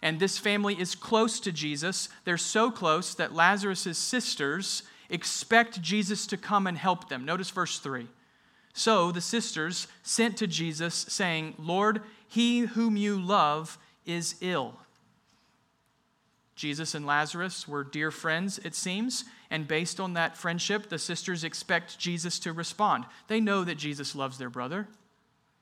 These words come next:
and therefore they expect Jesus to come and do something to help them. Jesus, however, does something unexpected. That's a good rule of thumb for reading the Gospels. Jesus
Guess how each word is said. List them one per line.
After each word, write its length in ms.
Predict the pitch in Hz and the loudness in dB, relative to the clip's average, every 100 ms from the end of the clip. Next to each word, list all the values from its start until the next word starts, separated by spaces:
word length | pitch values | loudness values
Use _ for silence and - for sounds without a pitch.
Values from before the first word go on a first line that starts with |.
| _ _ _ _ _ _ _ | _ _ _ _ _ _ _
and 140 | 170 | 0
therefore 380 | 170 220 220 185 | 4 4 4 -2
they 160 | 170 196 | 0 0
expect 500 | 196 - 214 214 - | -2 -2 -2 -2 -4
Jesus 340 | 202 196 196 | -4 -2 -4
to 100 | 190 | -6
come 240 | - 202 185 | -2 0 0
and 140 | 156 | -4
do 160 | 160 165 | -8 -8
something 520 | - 123 117 117 - - _ _ - | -6 -8 -8 -16 -18 -20 _ _ -10
to 80 | - | -2
help 320 | 175 175 - | 0 0 -4
them. 180 | - - _ _ _ _ _ _ _ _ _ _ _ _ _ _ - _ - - - | -16 -16 _ _ _ _ _ _ _ _ _ _ _ _ _ _ -20 _ -20 -20 -8
Jesus, 380 | - 196 202 226 | 0 2 2 2
however, 420 | 190 170 165 180 | 4 4 2 2
does 260 | 170 170 170 | 0 0 2
something 420 | - 170 175 170 | 0 -2 -4 -4
unexpected. 800 | 180 185 202 - - 202 202 139 131 | 0 0 0 -4 2 0 0 -10 -10
That's 160 | 135 | -8
a 60 | 147 | -6
good 260 | 139 175 | -4 -4
rule 240 | 170 185 196 | 0 0 0
of 100 | 185 | -4
thumb 380 | - 202 143 143 | 4 4 4 0
for 140 | 170 | -4
reading 260 | 156 165 175 | -4 -2 -2
the 80 | |
Gospels. 640 | 170 175 156 - - 117 - - | 4 6 6 -4 -10 -8 -8 -10
Jesus 440 | - 156 151 165 | -4 -2 0 -2